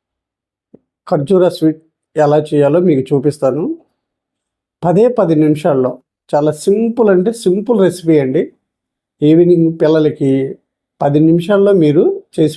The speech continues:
పెట్టే రెసిపీ. అది ఎలా చేయాలి అనేది ఈ వీడియోలో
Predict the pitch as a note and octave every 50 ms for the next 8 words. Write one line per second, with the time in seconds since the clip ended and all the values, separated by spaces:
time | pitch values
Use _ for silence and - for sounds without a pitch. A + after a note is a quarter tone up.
0 | - E3 C#3+ - D3+ C3 C3+ C3 B2 - - - A#3+ E4+ F4 - _ _ _ _
1 | _ _ _ - C#3+ B2 C3+ C3+ C3+ C3+ D3 E3 F#3 F3+ - F3 D3 C#3+ C#3 B2+
2 | B2+ B2+ C3 C3+ - - _ _ _ _ _ _ _ _ _ _ _ _ _ _
3 | D3 D3 D3 C#3+ F3+ G#3+ G3 D#3+ C#3 D3 D3 D3 D#3+ D#3+ D3 C#3+ C#3